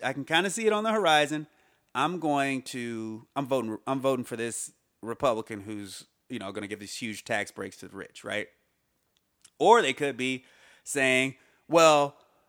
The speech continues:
you know, I know that this claim that if you give rich people a bunch of money, they'll invest in America and they'll invest in factories. I know that, that, that is, uh,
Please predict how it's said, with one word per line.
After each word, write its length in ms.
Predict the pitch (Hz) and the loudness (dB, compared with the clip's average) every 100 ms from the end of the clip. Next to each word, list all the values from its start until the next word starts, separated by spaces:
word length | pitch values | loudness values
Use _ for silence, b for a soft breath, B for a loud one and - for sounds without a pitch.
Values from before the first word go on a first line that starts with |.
| _ - | _ -4
you 120 | 202 | 2
know, 320 | 147 160 185 _ _ _ _ _ _ - | 4 4 0 _ _ _ _ _ _ 4
I 140 | 151 | 4
know 440 | 143 151 160 170 156 | 4 4 6 6 4
that 180 | 139 | -2
this 160 | 117 123 | -2 -8
claim 600 | - 151 143 139 131 131 | -8 -4 -2 -2 -2 -2
that 400 | 120 113 113 - _ _ _ _ _ _ _ _ - | 2 2 2 -2 _ _ _ _ _ _ _ _ -18
if 160 | 117 | -10
you 160 | 131 127 | -6 -4
give 320 | 117 139 117 | 0 0 0
rich 220 | 127 127 | -4 -4
people 180 | 147 113 | -8 -8
a 40 | |
bunch 220 | 110 113 123 | -6 -6 -6
of 60 | |
money, 480 | 110 117 113 110 110 _ _ _ _ | -6 -4 -4 -6 -10 _ _ _ _
they'll 400 | 110 120 117 113 | -4 0 2 0
invest 540 | 117 113 110 120 - | -4 -8 0 0 -2
in 100 | 117 | -10
America 480 | 107 110 117 113 123 | -8 -2 -2 -2 -4
and 140 | 110 107 | -8 -6
they'll 200 | 107 107 | -8 -8
invest 460 | 101 110 110 - | -8 -6 -6 -8
in 140 | 110 98 | -16 -8
factories. 800 | 131 127 120 123 110 107 104 _ _ _ _ _ _ - - | 0 0 -2 -12 -12 -12 -16 _ _ _ _ _ _ -20 -2
I 120 | 123 | 0
know 280 | 123 147 151 | 4 6 6
that, 300 | 139 113 - | 4 0 -2
that, 180 | 113 - | -4 2
that 240 | 117 110 | 2 4
is, 260 | 107 104 - | 0 -6 -10
uh, 480 | 98 98 90 87 | -8 -6 -6 -10